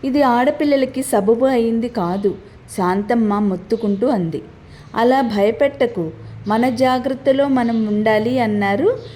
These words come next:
విశ్వనాథం గారు. "వదినా, ఈయన మాట విన్నావుగా? ఇది కాదు, వీళ్ళిద్దరికీ త్వరగా పెళ్లి చేసేయాలి"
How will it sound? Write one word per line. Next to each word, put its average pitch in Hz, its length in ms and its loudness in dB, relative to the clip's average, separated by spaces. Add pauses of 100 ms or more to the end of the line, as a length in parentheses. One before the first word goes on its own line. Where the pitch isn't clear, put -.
(140)
విశ్వనాథం 214 760 0
గారు. 151 220 -6 (580)
"వదినా, 226 520 4 (280)
ఈయన 254 240 2
మాట 214 340 2
విన్నావుగా? 247 720 -2 (420)
ఇది 202 200 -2
కాదు, 226 520 0 (300)
వీళ్ళిద్దరికీ 220 680 2
త్వరగా 208 480 0
పెళ్లి 214 400 -2
చేసేయాలి" 208 640 0